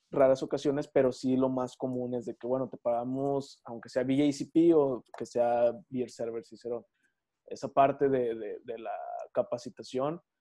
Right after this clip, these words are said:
este, también yo creo que, que, que, pues, la parte sueldo, horas trabajadas,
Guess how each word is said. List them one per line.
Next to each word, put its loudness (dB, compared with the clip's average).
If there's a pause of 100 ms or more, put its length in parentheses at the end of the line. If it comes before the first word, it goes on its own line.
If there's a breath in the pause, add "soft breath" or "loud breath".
(400)
este, -4 (220)
también 2
yo 4
creo 2
que, 2 (140)
que, -12 (520)
que, 2
pues, 2
la 2
parte 0 (280)
sueldo, 4
horas 4
trabajadas, -2